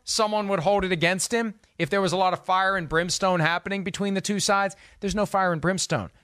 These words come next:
They're working cooperatively. They're making progress. And I think by March, there's a chance they get a deal done. So there's no reason to hold a grudge against Richard Sherman in that regard. All right,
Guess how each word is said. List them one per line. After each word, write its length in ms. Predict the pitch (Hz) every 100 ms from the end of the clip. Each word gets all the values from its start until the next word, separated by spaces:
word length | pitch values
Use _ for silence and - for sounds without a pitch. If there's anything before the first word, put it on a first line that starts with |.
| -
They're 120 | 175
working 320 | 180 185 180
cooperatively. 720 | - 165 175 - 147 131 139
They're 80 | 143
making 380 | 160 127 - 151
progress. 580 | - 175 190 143 139 - - -
And 100 | 156
I 60 |
think 220 | 160 180 -
by 120 | 160
March, 300 | 151 151 -
there's 160 | 156 131
a 60 |
chance 300 | - 156 143
they 100 | 147
get 160 | 135 139
a 60 |
deal 200 | 127 135
done. 240 | 131 147 135
So 120 | 156
there's 160 | 151 147
no 100 | 170
reason 400 | 147 165 147 147
to 60 |
hold 160 | 139 139
a 20 |
grudge 360 | 123 135 127 - - - -
against 380 | 143 143 135
Richard 260 | 143 - 131
Sherman 380 | - 147 131 131
in 140 | 139
that 180 | 127 -
regard. 360 | 123 117 95 -
All 120 | 196
right, 200 | 220 165